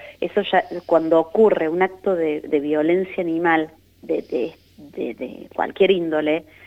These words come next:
se empezar, se tendría que empezar a investigar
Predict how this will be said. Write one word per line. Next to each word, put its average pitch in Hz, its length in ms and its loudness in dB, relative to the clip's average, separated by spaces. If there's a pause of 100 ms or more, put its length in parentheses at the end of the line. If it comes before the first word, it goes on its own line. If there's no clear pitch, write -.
(280)
se - 60 -8
empezar, 165 480 -6 (100)
se - 80 -6
tendría 170 320 0
que 202 120 -10
empezar 160 340 -8
a 196 40 -6
investigar 160 800 -2